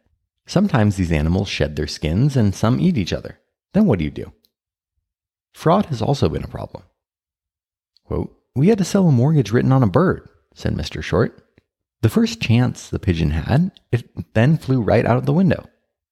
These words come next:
End quote. This still small but growing practice has also impacted shipping departments around the nation, clogging already backlogged operation departments by having to ship live animals to the aggregators.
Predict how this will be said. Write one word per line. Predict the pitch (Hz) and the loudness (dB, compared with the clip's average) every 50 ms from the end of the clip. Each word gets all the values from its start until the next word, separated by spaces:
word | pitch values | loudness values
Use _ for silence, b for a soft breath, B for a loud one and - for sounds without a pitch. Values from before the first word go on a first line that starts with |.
| _ _ _ _ _ _ _ _ _ _ _ | _ _ _ _ _ _ _ _ _ _ _
End | - - 69 - | -12 -12 -12 -12
quote. | - - - _ _ _ _ _ _ _ _ _ _ _ _ _ _ _ _ _ _ _ _ _ _ _ _ - | -14 -18 -20 _ _ _ _ _ _ _ _ _ _ _ _ _ _ _ _ _ _ _ _ _ _ _ _ -2
This | 123 117 - | -2 -2 -2
still | - - 151 151 - | -2 -2 -2 -2 -2
small | - - - 104 98 92 87 82 95 | -4 -6 -2 0 2 2 4 2 2
but | 107 120 107 | 2 0 0
growing | - 80 82 78 76 78 | 0 0 0 0 0 -2
practice | - 76 69 71 - - - 127 - - | -2 -4 -4 -4 -2 -2 -2 -2 -2 -4
has | 104 85 90 | -2 0 0
also | 80 80 - 76 | 0 -2 -2 -4
impacted | - 71 76 73 85 76 76 - - 87 82 | -4 -4 -4 -4 -2 -4 -2 -2 -4 -4 -2
shipping | - - - - 78 78 | -4 -4 -4 -2 -2 -2
departments | 82 - 87 87 - 101 101 - | -2 0 0 0 0 0 -2 0
around | 104 95 95 101 | 0 2 2 2
the | 107 | 4
nation, | 117 139 143 - - - - - _ _ _ _ _ _ _ _ _ _ _ _ _ | 2 2 2 0 -4 -8 -8 -12 _ _ _ _ _ _ _ _ _ _ _ _ _
clogging | - - 80 78 73 73 73 71 | -2 -2 0 0 0 -2 -2 -2
already | 69 71 73 69 | -2 -4 -4 -6
backlogged | - 65 67 - - 65 69 80 - - | -6 -6 -8 -8 -6 -6 -6 -6 -6 -6
operation | - - - - 80 95 - - 156 151 151 147 139 | -6 -6 -4 -2 -2 -2 -2 0 0 0 2 0 0
departments | 127 - - 117 - - 170 185 175 - - | 0 0 0 0 2 2 2 2 0 -2 -8
by | - - 82 | -8 -4 -2
having | 80 82 80 82 78 76 | 0 0 0 0 0 -2
to | 76 | -2
ship | - - 113 - - | -2 0 0 0 2
live | 107 98 92 87 | 2 2 4 4
animals | 85 82 87 95 107 110 - | 2 4 4 2 2 0 -2
to | - - | -6 -4
the | 104 113 | 0 2
aggregators. | 120 131 139 127 - - - - - - - - | 2 2 0 -2 -4 -6 -6 -6 -8 -12 -16 -20